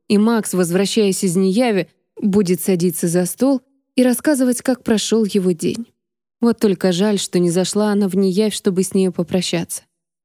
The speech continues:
Или так даже лучше, ведь Неявь всё равно будет сниться ей до конца жизни, и жалеть и вспоминать она будет всегда.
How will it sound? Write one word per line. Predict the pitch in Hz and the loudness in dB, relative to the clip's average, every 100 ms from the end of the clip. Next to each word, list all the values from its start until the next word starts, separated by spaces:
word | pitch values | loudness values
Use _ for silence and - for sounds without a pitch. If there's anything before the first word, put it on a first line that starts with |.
| - | -4
Или | 247 254 | -2 0
так | 247 | 0
даже | 208 226 226 | 0 2 2
лучше, | 208 240 - 185 180 _ | 0 0 0 -2 -4 _
ведь | 208 202 196 | -2 0 2
Неявь | 214 190 214 208 - | 2 2 0 -2 -6
всё | - - 220 | -14 -2 0
равно | 214 202 214 | 2 2 2
будет | 196 190 196 | 0 0 -2
сниться | - 214 220 - | -2 0 0 0
ей | 190 190 | 0 0
до | 180 | 0
конца | 170 196 190 202 | 0 -2 0 0
жизни, | 196 226 185 156 147 _ _ _ | 0 0 0 -2 -4 _ _ _
и | 220 | 0
жалеть | 180 196 196 226 - | 2 2 2 0 0
и | 170 | -2
вспоминать | 160 - 175 175 185 202 190 | -2 -2 0 2 0 0 0
она | 170 165 | 0 0
будет | 175 180 175 | 0 -2 -4
всегда. | - 185 165 202 | -4 -4 -2 -2